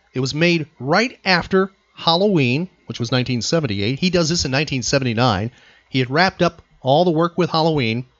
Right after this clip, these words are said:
It was also the first time Carpenter worked with this actor who played Elvis,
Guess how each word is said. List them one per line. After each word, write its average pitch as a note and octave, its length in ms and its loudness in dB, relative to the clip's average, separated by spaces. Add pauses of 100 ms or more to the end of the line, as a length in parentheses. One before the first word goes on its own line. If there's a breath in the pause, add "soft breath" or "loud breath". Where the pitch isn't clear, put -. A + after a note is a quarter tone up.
(420)
It C3 80 -4
was C3+ 120 -4
also F#3 220 0
the D#3+ 100 -4
first C#4 340 -4
time E3 200 0
Carpenter F#3+ 380 0
worked F3+ 300 -2
with E3+ 180 0
this F#3 240 -2 (100)
actor F#3 420 0
who E3 140 2
played A3 320 0
Elvis, C#3+ 460 4